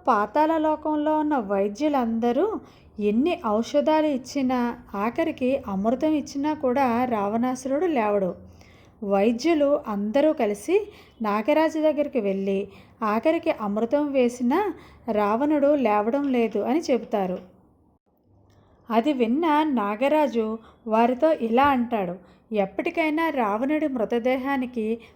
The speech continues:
ప్రాణం వస్తుంది" అని వివిధ రసాయనాలతో రావణుడి దేహాన్ని శ్రీలంకలోని దట్టమైన అడవిలో ఒక రహస్యమైన చోటులో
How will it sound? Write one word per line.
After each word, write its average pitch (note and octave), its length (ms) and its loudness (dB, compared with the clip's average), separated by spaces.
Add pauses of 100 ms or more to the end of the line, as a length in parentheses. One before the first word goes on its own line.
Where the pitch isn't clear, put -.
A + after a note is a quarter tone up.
(120)
ప్రాణం B3+ 420 2
వస్తుంది" A3 600 -4 (300)
అని C4+ 360 2
వివిధ A#3 380 2
రసాయనాలతో C#4 1200 0 (320)
రావణుడి G#3+ 580 0
దేహాన్ని G#3 880 0 (800)
శ్రీలంకలోని C#4+ 1000 2
దట్టమైన D4 840 -2
అడవిలో G3+ 580 0 (300)
ఒక B3+ 160 0
రహస్యమైన C4 800 0
చోటులో G3 800 0